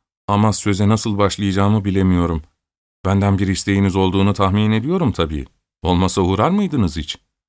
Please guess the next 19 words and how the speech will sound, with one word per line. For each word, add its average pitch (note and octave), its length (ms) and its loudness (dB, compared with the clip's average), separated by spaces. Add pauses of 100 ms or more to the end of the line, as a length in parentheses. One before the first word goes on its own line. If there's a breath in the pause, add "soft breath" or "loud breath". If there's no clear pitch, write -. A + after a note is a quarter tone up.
(400)
Yoksa C3+ 300 -2
gerçekten A2 560 0
yalnızca A#2+ 500 2
oğlumu A2 380 2
şikayet G#2 440 -2
etmeye F#2+ 320 0
mi F2 120 0
geldiniz?" D#2 540 -2 (720)
Size C3+ 560 -2
bütün A2+ 420 0
olayı C3 400 0
ayrıntılarıyla A#2 760 0
anlatmak G#2+ 480 0
istiyorum. E2 520 -4 (340)
Bakın, G#2+ 440 -2 (360)
şu - 320 -8
hamam A#2+ 420 0
lifi G2+ 280 -4
dedikleri. F2 600 -2